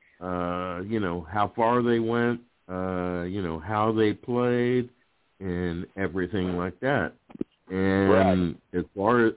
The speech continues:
Speaker 1: as far as the to-, you know, the final list, I'm not gonna, you know, put down, uh, you know, that Brenda was on there, and I was, you know, surprised that she was on there. You know,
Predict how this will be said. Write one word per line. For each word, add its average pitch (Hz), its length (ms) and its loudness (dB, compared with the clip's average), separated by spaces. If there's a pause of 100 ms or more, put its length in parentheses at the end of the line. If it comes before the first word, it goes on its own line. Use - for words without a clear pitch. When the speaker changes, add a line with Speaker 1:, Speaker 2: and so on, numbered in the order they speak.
Speaker 1:
as - 180 -2
far 110 360 2
as 110 160 0
the 87 140 -2 (100)
to-, 101 300 -2
you 104 160 -4
know, 85 180 -2
the 78 140 -8
final 95 580 -2
list, 104 420 -2 (840)
I'm 101 360 0
not 117 380 2
gonna, 85 400 0 (240)
you 90 120 -6
know, 76 200 -6 (120)
put 85 260 -6
down, 85 580 -2
uh, 71 420 -8 (300)
you 98 140 -2
know, 73 340 -6
that 78 240 -4 (220)
Brenda 85 560 2 (220)
was 76 240 0
on 87 340 2
there, 104 360 4 (360)
and 78 240 -6
I 80 140 -4
was, 78 280 -2 (760)
you 101 120 0
know, 71 280 -2
surprised 85 680 2
that 95 260 0
she 107 120 0
was 110 260 2
on 110 260 0
there. 123 280 0 (680)
You 107 120 2
know, 82 240 0